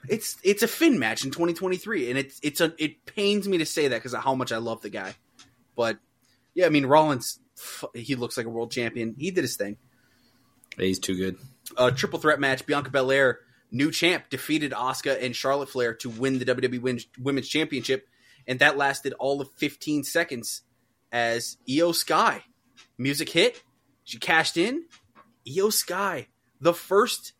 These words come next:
Speaker 1: ever World of Stardom champion to become a W W E Women's Champion. Uh, Rossi, the Stardom owner, was celebrating on Twitter. I've seen nothing but people just over the moon about Io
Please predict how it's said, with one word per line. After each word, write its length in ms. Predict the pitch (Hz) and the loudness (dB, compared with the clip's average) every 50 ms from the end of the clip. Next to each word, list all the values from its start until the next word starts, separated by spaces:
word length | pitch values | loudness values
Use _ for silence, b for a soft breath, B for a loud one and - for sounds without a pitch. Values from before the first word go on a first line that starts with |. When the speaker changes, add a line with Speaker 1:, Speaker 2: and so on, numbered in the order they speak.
| _ _ _ - | _ _ _ -8
Speaker 1:
ever 520 | - 190 220 208 190 196 175 131 107 - _ - | -2 -2 -2 0 2 2 2 2 2 -2 _ -20
World 520 | - 120 117 117 135 151 165 175 185 180 | -20 -12 -4 0 2 4 4 4 2 2
of 160 | 143 143 - | -2 -2 -2
Stardom 460 | - - - 147 147 151 151 156 156 156 | -4 -4 0 0 2 2 2 0 -4 -4
champion 460 | - 160 151 151 151 151 156 151 151 | -4 -4 -2 -2 -2 -2 -4 -4 -4
to 120 | - - 123 | -6 -8 -10
become 560 | 110 120 117 - - - 143 143 151 156 147 - | -8 -10 -10 -10 -4 -2 0 0 0 -4 -6 -6
a 140 | 117 113 | -8 -8
W 300 | 113 - 127 127 135 135 | -4 -2 -2 0 2 2
W 280 | 135 131 135 131 131 135 | 2 2 2 0 -2 -2
E 40 | 117 | -2
Women's 380 | 120 123 127 127 127 123 - | -2 0 0 0 0 -2 -4
Champion. 500 | - - 135 127 123 - 127 127 123 127 - b b b b b b b b b b b | -4 -2 -2 -2 -2 -2 -2 -4 -4 -4 -6 b b b b b b b b b b b
Uh, 160 | 110 113 117 110 | -2 0 0 0
Rossi, 640 | 107 120 123 131 135 131 - - 135 131 131 135 135 - | 2 4 6 6 6 4 2 -2 -2 -2 -4 -4 -6 -4
the 160 | 113 113 113 110 | -2 -2 -2 -2
Stardom 440 | - - 127 120 120 120 117 117 110 | 0 2 4 4 4 4 0 -2 -2
owner, 300 | 113 120 120 117 117 113 | -2 -2 -2 -2 -2 -2
was 400 | 110 110 107 104 101 - - - _ | -2 -2 -4 -4 -4 -8 -12 -14 _
celebrating 540 | - - - 127 120 113 117 117 113 113 110 | -10 -4 -2 -2 -2 0 -2 -4 -4 -2 -4
on 80 | 110 | -6
Twitter. 360 | 107 - 135 123 120 120 120 92 | -6 -2 0 2 2 2 2 0
I've 140 | 107 117 | 0 -2
seen 200 | - - 131 120 | -2 -2 -2 0
nothing 280 | 123 131 127 - 135 123 | 0 0 0 0 0 0
but 120 | 127 120 - | 0 -2 -2
people 440 | 131 127 - 127 120 117 117 - b b b b b b b - | -4 -4 0 0 0 0 0 -4 b b b b b b b 0
just 240 | - 135 127 - - | 0 0 0 0 -2
over 220 | 139 143 139 131 135 | 0 0 2 2 2
the 100 | 131 127 | 2 2
moon 200 | 131 131 135 131 | 2 2 2 2
about 220 | 123 127 120 - - 127 | 2 0 0 -2 -2 -4
Io 440 | 127 127 127 123 123 123 120 123 | 0 2 4 4 4 2 0 -4